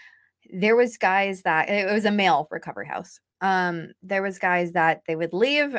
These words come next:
and, you know, in a couple weeks you'd see them try to come back in. And, you know, like I talked about before, you fall off, you, you gotta keep trying, keep trying. Um, what I liked about that place, and not all the places are the same, was that it was very structured.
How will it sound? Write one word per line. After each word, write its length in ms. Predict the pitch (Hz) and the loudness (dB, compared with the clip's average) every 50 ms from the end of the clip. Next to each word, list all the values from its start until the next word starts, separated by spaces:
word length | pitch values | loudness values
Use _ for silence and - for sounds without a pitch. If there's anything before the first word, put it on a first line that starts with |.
| - - | -8 -6
and, 500 | 170 180 175 175 170 170 165 165 165 156 | -4 -4 -4 -4 -4 -4 -6 -6 -8 -8
you 100 | - 165 165 | -8 -8 -8
know, 140 | 160 160 | -6 -6
in 60 | 165 190 | -6 -6
a 40 | |
couple 280 | 208 - 220 185 202 202 | -4 -4 -4 -2 -2 0
weeks 260 | 214 254 269 - - | 0 0 0 -2 -4
you'd 160 | 220 190 180 | -6 -6 -4
see 100 | - 220 | -4 -4
them 320 | 180 190 196 220 170 180 - _ | -4 -2 -4 -4 -6 -8 -14 _
try 220 | - - 240 190 190 | -4 2 6 6 6
to 100 | 196 190 | 6 4
come 220 | - 202 208 196 | 0 -4 -2 2
back 300 | 190 175 175 190 - - | 4 4 4 4 2 0
in. 240 | 202 202 214 226 220 | -6 -6 -6 -6 -6
And, 300 | - 208 214 214 202 - _ _ _ _ _ | -6 -4 -4 -6 -6 -10 _ _ _ _ _
you 100 | - 302 | -8 -8
know, 220 | 294 269 240 220 - _ _ - | -6 -6 -8 -10 -10 _ _ -4
like 160 | 208 202 233 | -2 0 0
I 80 | 233 254 | 0 0
talked 200 | 262 277 285 285 | 2 0 0 2
about 160 | 294 269 269 | 2 0 0
before, 300 | 285 269 - 285 226 170 | 0 -2 0 2 2 2
you 140 | 160 160 165 | 2 0 -4
fall 320 | - - 170 175 190 196 | -2 0 0 2 4 4
off, 200 | 190 196 - - | 2 2 2 -2
you, 80 | 190 180 | -6 -6
you 200 | - - 185 175 | -6 -6 -6 -4
gotta 200 | 170 165 175 180 | -4 -4 -4 -6
keep 220 | - - - - | -8 -12 -12 -10
trying, 300 | - - 160 131 143 151 | -6 -6 -4 -4 -6 -8
keep 120 | - - | -12 -12
trying. 320 | - - 320 370 208 151 - - - - - - - - - - _ _ - | -8 -4 -4 -2 -2 -4 -6 -12 -18 -18 -18 -18 -16 -18 -18 -20 _ _ 4
Um, 380 | 220 214 208 202 196 190 - - - | 6 6 6 4 2 0 -6 -8 -4
what 140 | 214 233 233 | 0 4 4
I 100 | 214 214 | 4 4
liked 300 | 214 214 233 294 - - | 4 2 0 0 0 -2
about 220 | 339 320 269 - 190 190 185 175 165 165 | -2 0 0 0 -2 -4 -6 -4 0 2
that 320 | 190 185 208 226 - - | 4 4 4 2 0 -2
place, 260 | _ - 170 165 165 | _ -4 -4 -4 -4
and 100 | 180 185 | -4 -2
not 140 | 190 196 202 | -2 0 0
all 120 | 196 202 208 | 2 0 0
the 100 | 208 202 | -2 -4
places 400 | - - 170 165 - - 160 170 | -6 -6 -8 -8 -8 -12 -12 -10
are 100 | 160 151 | -10 -8
the 120 | 151 156 | -10 -10
same, 340 | - - 190 196 185 165 160 _ _ _ _ _ _ - | -10 -8 -8 -6 -6 -8 -8 _ _ _ _ _ _ -6
was 260 | 208 208 202 185 175 | -2 -2 -2 -2 0
that 360 | 180 180 175 175 175 165 - - _ _ _ _ _ _ _ _ - | 2 2 4 4 4 2 2 -2 _ _ _ _ _ _ _ _ -4
it 100 | 208 214 | -4 -2
was 160 | 214 220 190 | -2 -2 -2
very 260 | 185 202 208 226 233 | -2 -4 -2 -2 -2
structured. 800 | 220 - - - - - 202 196 - - 254 - - - - - | -4 -6 -12 -10 -6 -4 -4 -4 -4 -6 -12 -12 -12 -14 -14 -18